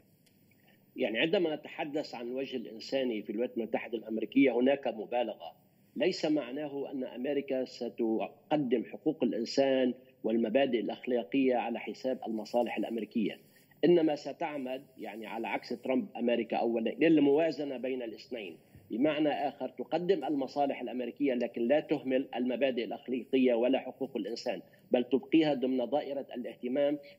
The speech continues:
وضمن دائرة النقاش وضمن دائرة الإدانة. لذلك يعني الخلاف سيكون واضحا وبينا بين هذه الإدارة وبين الرئيس ترامب،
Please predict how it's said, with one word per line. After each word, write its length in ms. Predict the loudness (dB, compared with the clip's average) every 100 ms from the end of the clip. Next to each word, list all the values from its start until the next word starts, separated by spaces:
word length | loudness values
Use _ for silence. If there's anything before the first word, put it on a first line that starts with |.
| -12
وضمن 440 | -4 0 4 2 2
دائرة 400 | 0 0 -2 -2
النقاش 600 | -2 0 0 0 -2 -4
وضمن 380 | 0 2 4
دائرة 400 | 2 0 0 -2 -2
الإدانة. 540 | -6 -2 2 2 2 -6 -18 _ _ _ _
لذلك 480 | -4 2 4 4 4
يعني 640 | 2 0 -4 -10 -10 -12
الخلاف 540 | -10 -10 -6 -2 0 -2
سيكون 480 | -4 -4 -2 -2 2
واضحا 540 | 2 2 -2 -4 -4
وبينا 680 | -2 0 2 2 0 -2 -8 _ _ 0
بين 220 | 2 2
هذه 340 | 2 2 2
الإدارة 500 | 2 0 2 2 2
وبين 380 | 0 0 0 0
الرئيس 400 | 0 -2 -2 -2
ترامب، 400 | -2 2 2 2